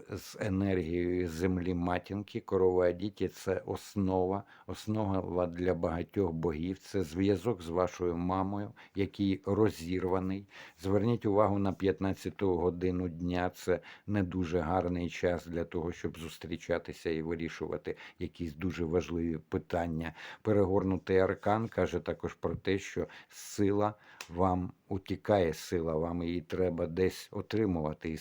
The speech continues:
саме якась жінка, представники знаку Скорпіон, може вам у цьому допомогти.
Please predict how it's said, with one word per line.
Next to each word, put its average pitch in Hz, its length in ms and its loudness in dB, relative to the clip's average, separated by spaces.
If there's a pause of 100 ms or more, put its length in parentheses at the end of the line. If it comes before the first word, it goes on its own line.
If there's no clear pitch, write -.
(140)
саме 87 240 0
якась 85 360 -2
жінка, 101 600 -4 (200)
представники 80 800 -6 (220)
знаку 82 560 -6 (280)
Скорпіон, 95 680 0
може 92 340 0
вам 87 340 0
у 90 100 -6 (160)
цьому 95 440 0
допомогти. 85 1000 -2